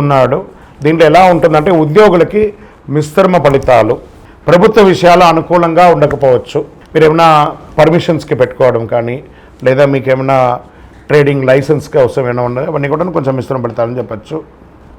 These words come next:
శుభవార్తలు వినే అవకాశాలు ఉన్నాయి. ఇంటిలో వివాహం, ఉపనయనం, గృహప్రవేశం లాంటిది చాలా అవకాశాలు ఉన్నాయి. భార్యాభర్తల మధ్య చిన్న చిన్న సఖ్యత లోపం ఒకటి ఉంటుంది, సర్దుకొని పోవాలి.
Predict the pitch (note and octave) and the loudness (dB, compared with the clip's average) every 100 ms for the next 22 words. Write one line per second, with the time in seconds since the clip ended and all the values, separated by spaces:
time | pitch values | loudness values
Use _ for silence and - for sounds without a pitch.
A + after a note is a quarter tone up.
0 | - - - G3+ A#3 B3 A#3 G#3+ G#3 F#3+ | -20 -18 -2 2 4 6 4 4 2 2
1 | F#3+ F3+ E3 F3+ E3 F3+ E3+ E3+ D#3 D#3+ | 2 4 4 2 2 2 2 2 0 -2
2 | F3 F3 F3 F3+ - - - C#3 D#3 F3 | 0 2 4 2 -4 -16 -8 0 4 4
3 | D3 D#3+ F3+ D3 E3+ E3 D#3 D3+ E3 C#3+ | 4 0 -2 0 2 2 0 0 -2 0
4 | C3 D3+ E3 D3 C#3 D3+ C#3+ C3 D3+ D3 | 0 2 2 2 2 -2 -2 -2 -4 -2
5 | C#3+ C3+ B2 C#3 B2 C3 A2+ A2+ B2+ D3 | 0 2 2 0 -2 -4 -6 -6 -10 -14
6 | - - - C3 C#3 D#3 D3+ C#3 C3 C#3 | -20 -20 -6 0 2 4 2 0 -2 -2
7 | C3 B2+ C3 - D3 - D3 D3 D3 - | -2 -4 -4 -4 -4 -4 -4 0 0 -2
8 | - - C#3+ - - C#3 C3 C3+ B2+ A2+ | -8 -6 -4 -2 0 2 2 0 -4 -6
9 | G#2 A#2+ A#2 C3 C3 B2+ C#3 D#3+ C#3+ B2 | -8 -8 -8 -8 -4 -4 -2 -2 0 0
10 | A#2+ B2 | 2 0